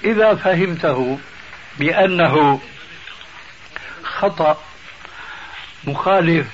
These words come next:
لعقيدتنا، فأسوأ ما يقال فيه أنه كالمعتزلة الذين لا تكفرهم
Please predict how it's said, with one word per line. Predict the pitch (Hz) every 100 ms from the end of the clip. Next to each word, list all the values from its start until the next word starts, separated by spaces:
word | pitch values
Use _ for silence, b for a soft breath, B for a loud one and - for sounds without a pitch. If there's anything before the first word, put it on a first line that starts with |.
| - 143
لعقيدتنا، | 135 147 143 123 127 - 151 151 170 139 135 135 147 - B B B B B B B - - -
فأسوأ | 160 160 170 - - - 233 202 - 202 180
ما | 180 202
يقال | 190 175 190 175 156
فيه | 175 165 185 -
أنه | 190 165 165 151 160 175 185
كالمعتزلة | - 175 156 147 135 156 120 131 123 127 139 - -
الذين | 151 160 147 147
لا | 147
تكفرهم | 139 127 123 113 - 117 107 113